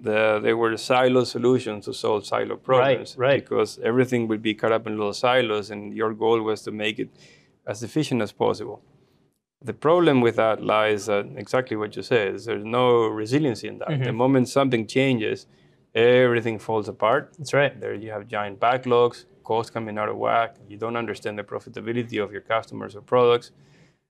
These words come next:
Speaker 1: So solutions that are more flexible in nature, um, mean that they allow you to,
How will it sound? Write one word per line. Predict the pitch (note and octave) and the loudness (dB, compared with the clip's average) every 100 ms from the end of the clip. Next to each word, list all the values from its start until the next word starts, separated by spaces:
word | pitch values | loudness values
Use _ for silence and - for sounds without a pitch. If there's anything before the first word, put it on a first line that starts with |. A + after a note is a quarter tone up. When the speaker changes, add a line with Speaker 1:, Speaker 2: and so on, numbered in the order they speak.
| _ _ _ - | _ _ _ -2
Speaker 1:
So | B2 A#2+ A#2 A#2 | 4 6 4 0
solutions | - - A#2+ D3+ E3 E3 C#3+ | -6 -6 0 2 2 2 4
that | C3 | 6
are | B2+ | 6
more | B2+ A#2+ | 4 2
flexible | - C3 C#3 C#3 B2 | 2 2 2 0 -2
in | A#2 G#2+ | -2 0
nature, | A#2+ C3 B2 A2 G#2 G2+ _ - | 0 0 -2 -2 -2 -4 _ -12
um, | A2+ G#2 G#2 G2+ G2+ G#2 _ _ _ _ | -6 -2 -2 -2 -6 -12 _ _ _ _
mean | A#2+ C3 D3+ D3+ C#3 | -2 0 0 0 0
that | A#2+ A2 | 0 2
they | A2 A2 | 2 2
allow | A2 A2+ A#2+ | 2 2 4
you | A#2+ A#2 | 2 -2
to, | A#2 A2+ A2 G#2+ G#2+ | -8 -10 -8 -8 -10